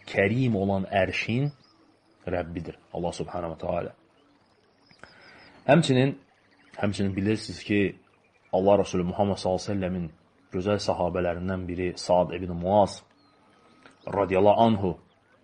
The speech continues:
öldüyü zaman, şəhid olduğu zaman Allah Subhanahu va Taala'nın ərşi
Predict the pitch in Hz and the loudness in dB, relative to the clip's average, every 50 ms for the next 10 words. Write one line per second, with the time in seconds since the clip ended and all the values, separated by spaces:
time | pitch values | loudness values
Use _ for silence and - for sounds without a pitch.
0 | _ _ - - 92 90 87 85 101 104 101 98 101 92 92 92 95 104 107 - | _ _ -4 -2 -2 -2 0 2 2 2 2 2 0 0 0 0 -2 -2 -4 -6
1 | - 98 98 107 104 104 95 92 87 92 98 101 98 98 92 92 92 98 107 117 | -6 -6 -6 -6 -4 -4 -4 -4 -6 -6 -6 -4 -4 -4 -4 -4 -4 -4 -4 -6
2 | 123 123 _ _ _ _ _ _ _ _ _ _ _ _ - 92 95 101 98 - | -6 -10 _ _ _ _ _ _ _ _ _ _ _ _ 0 2 4 4 4 2
3 | - 95 - - 95 95 90 90 87 - 95 95 95 92 87 90 92 95 101 92 | 0 -4 -6 -6 -4 -4 -4 -4 -4 -2 -2 0 2 2 0 0 -2 -4 -6 -6
4 | - 90 90 82 - - - 90 90 92 104 - | -6 -6 -6 -6 -8 -8 -4 -2 -2 -2 -2 -4